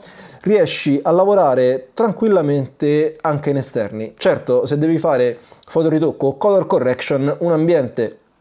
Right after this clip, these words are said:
almeno un pochino oscurato è ampiamente consigliabile.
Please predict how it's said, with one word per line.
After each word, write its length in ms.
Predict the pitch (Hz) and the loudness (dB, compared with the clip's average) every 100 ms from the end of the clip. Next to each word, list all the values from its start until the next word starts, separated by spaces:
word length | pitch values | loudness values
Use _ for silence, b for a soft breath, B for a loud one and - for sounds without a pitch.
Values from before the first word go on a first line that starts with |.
| - | -4
almeno 380 | 135 147 175 147 | -2 0 0 -2
un 80 | |
pochino 300 | 147 160 175 | -2 -2 0
oscurato 580 | 156 - 143 117 120 120 B B B | -2 -2 0 0 0 -4 B B B
è 260 | - 131 - _ | -2 -2 -4 _
ampiamente 840 | 160 156 151 143 127 117 - 131 127 B B B | -4 -2 0 -2 -2 -4 -2 -2 -2 B B B
consigliabile. 920 | - 139 - 135 131 110 110 - 120 | -6 -4 -2 0 0 0 -4 -8 -10